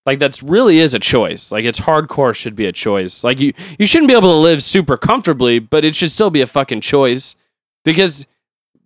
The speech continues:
capitalism isn't set up for, it's set up for a very particular type of person. They like, they like pretty people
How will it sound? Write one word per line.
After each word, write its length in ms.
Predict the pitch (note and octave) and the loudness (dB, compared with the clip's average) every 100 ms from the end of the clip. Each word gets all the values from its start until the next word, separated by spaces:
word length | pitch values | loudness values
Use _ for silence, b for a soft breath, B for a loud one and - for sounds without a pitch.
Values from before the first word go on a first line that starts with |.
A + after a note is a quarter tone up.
| - | -4
capitalism 600 | F#3+ A3+ G#3+ G#3 F3 F3+ | 0 2 6 6 6 6
isn't 260 | F3+ D#3+ D3 | 4 4 2
set 240 | F3 E3+ | 2 4
up 200 | G3+ E3+ | 4 2
for, 120 | C#3+ | 2
it's 180 | C3 D#3 | 2 2
set 160 | - G3 | 2 2
up 140 | G3 | 2
for 160 | - D3+ | 2 2
a 40 | |
very 200 | C#3 F3+ F3 | 4 2 2
particular 400 | D#3 F#3 E3 D#3 | 0 0 -2 -2
type 220 | F3+ D3+ | -2 -2
of 100 | A#2+ | -2
person. 460 | E3+ F3 - F2 - - | 0 0 0 -6 -6 -2
They 100 | B2 | 0
like, 300 | C3+ C3 - _ _ - | 2 0 -4 _ _ -2
they 80 | C3 | 0
like 260 | C3 A#2 - | 0 -2 -2
pretty 260 | - F#3 G3 | 2 2 4
people 680 | - F3 D#3 E3 E3+ E3 | 2 2 2 4 2 0